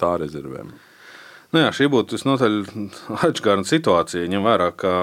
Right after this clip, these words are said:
Speaker 2: ap Kiribati atrodas pasaulē lielākā ūdens tilpne, kas ir Klusais okeāns. Bet, protams, ka sāls ūdens un dzeramais ūdens ir pavisam dažādas lietas. Proti, no visiem pasaules ūdens krājumiem tikai trīs procenti ir dzeramais ūdens,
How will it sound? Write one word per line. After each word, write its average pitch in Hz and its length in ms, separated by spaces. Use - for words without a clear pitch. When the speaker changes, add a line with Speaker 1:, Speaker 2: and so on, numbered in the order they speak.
Speaker 2:
ap - 100
Kiribati 98 480
atrodas 95 320
pasaulē 92 480
lielākā 117 320
ūdens 110 320
tilpne, 101 320
kas 90 160
ir 87 80
Klusais 101 320
okeāns. 90 480
Bet, 113 160
protams, 135 320
ka 113 220
sāls 156 320
ūdens 113 240
un 110 160
dzeramais 120 320
ūdens 113 400
ir 101 80
pavisam 110 400
dažādas 104 400
lietas. 104 400
Proti, 95 240
no 98 80
visiem 98 320
pasaules 104 480
ūdens 101 400
krājumiem 110 560
tikai 101 160
trīs 123 320
procenti 78 840
ir 98 200
dzeramais 85 560
ūdens, 185 380